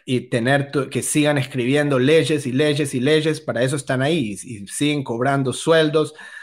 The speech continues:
¿sí? Y, pero un gobierno pequeño, y me gusta esta frase, iba a decir que me vino a la mente, eh, me parece que es de Jefferson,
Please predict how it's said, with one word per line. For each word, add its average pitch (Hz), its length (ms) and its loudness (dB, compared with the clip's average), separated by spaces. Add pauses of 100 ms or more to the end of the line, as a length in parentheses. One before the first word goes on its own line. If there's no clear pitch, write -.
(120)
¿sí? 143 320 0 (400)
Y, 117 400 0 (160)
pero 147 500 2 (100)
un 160 140 0
gobierno 156 420 2
pequeño, 165 440 0
y 131 40 -2
me 123 100 -2
gusta 147 220 -4
esta 139 200 -4
frase, 139 300 0
iba 120 100 0
a - 20 0
decir 131 200 -4
que 131 80 -6
me 123 120 -2
vino 131 160 -2
a 139 40 -2
la 127 100 -2
mente, 143 420 -4 (340)
eh, 120 160 -6
me 120 140 -4
parece 127 300 0
que 131 80 0
es 131 60 0
de 127 500 0
Jefferson, 127 640 0